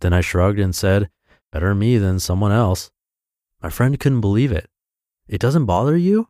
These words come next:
Of course it bothered me, but I know I can get another one. The ability to be calm at something that would have been financially overwhelming a few years ago is something I'm very grateful for.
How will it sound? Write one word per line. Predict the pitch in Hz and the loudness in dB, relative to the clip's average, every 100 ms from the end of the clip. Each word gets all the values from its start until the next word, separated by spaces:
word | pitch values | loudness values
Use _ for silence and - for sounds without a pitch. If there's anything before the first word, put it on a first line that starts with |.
| _ _ _ _ _ _ - | _ _ _ _ _ _ -10
Of | 98 - | -10 0
course | 143 185 | 0 2
it | 117 | 0
bothered | 92 90 85 85 | 0 0 0 -2
me, | 82 80 - _ | -4 -6 -12 _
but | 107 | -4
I | 110 | 0
know | 120 147 135 | 0 0 0
I | 120 | 0
can | 135 170 | -2 -2
get | 160 | 0
another | 147 117 156 185 | 0 2 2 2
one. | 85 85 85 - _ _ - | 0 -4 -8 -12 _ _ -8
The | 113 | -4
ability | 107 139 156 | 0 2 2
to | 139 | 0
be | 135 | -4
calm | - 131 139 143 | -2 -2 0 0
at | 123 | -2
something | 127 117 123 | -2 0 0
that | 120 113 | 0 0
would | 104 127 | 0 0
have | 117 | 0
been | 123 113 | -2 -2
financially | 110 110 117 - 104 | -2 -2 -2 -2 -2
overwhelming | 107 113 107 98 104 127 123 | -2 0 0 2 0 -2 -4
a | |
few | 92 117 | -2 -2
years | 101 101 110 | 0 0 0
ago | 131 135 147 143 | 0 2 2 2
is | 120 117 | 0 -2
something | - - 156 139 127 120 | -4 -4 -2 -2 -2 0
I'm | 131 | 0
very | 95 110 131 | 0 2 2
grateful | 113 131 175 92 | 2 0 0 -4
for. | - 90 85 | -4 -4 -4